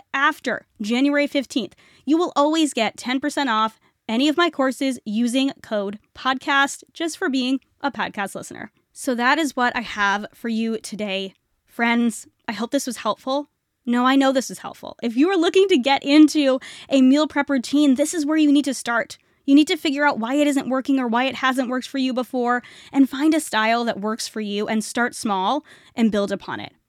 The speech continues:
I'm positive that if you start with those steps, then you can build this routine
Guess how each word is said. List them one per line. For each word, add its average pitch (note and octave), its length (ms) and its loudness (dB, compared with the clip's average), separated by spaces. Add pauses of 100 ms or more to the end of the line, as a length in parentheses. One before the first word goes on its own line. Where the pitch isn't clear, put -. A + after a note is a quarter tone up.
I'm B3 180 -2
positive B3 640 -2 (300)
that A#3+ 100 -2
if A3 100 -2
you B3+ 120 0
start B3+ 320 -4
with C#4+ 100 0
those C#4 180 2
steps, - 460 -10 (460)
then A#3+ 160 4
you B3 120 4
can A#3 260 0
build A3 460 0
this G#3+ 300 -4
routine G#3+ 560 -2